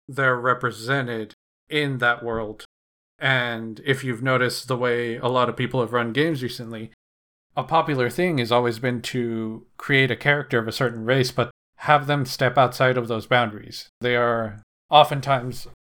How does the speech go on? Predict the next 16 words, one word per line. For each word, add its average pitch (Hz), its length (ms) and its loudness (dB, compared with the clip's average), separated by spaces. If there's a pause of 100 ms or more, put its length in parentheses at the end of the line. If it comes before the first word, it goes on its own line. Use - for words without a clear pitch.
(180)
there's 135 640 -2
at 139 160 -2
least 147 220 -4
one 143 180 -2
standout 131 540 2
character 120 580 -2
in 120 240 -8
most 120 240 -4
parties 117 460 0
where 113 500 -2 (480)
they're 143 120 4
of 131 100 2
a 139 100 4
particular 139 480 0
race 120 520 -2 (340)
and 120 880 0